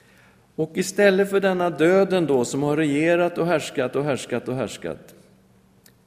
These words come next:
så har han fört liv och odödlighet fram i ljuset genom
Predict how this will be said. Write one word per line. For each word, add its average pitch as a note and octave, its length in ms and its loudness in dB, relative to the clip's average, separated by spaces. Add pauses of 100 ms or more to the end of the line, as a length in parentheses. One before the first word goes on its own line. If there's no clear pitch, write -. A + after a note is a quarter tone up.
(500)
så - 280 -4
har A#2+ 300 -4
han G#2+ 200 -8
fört G2 480 -10
liv G2+ 420 -8 (960)
och - 300 -14
odödlighet E2+ 1500 -10 (480)
fram B2+ 520 -2
i B2+ 40 0
ljuset G2+ 600 -4 (400)
genom F2 480 -10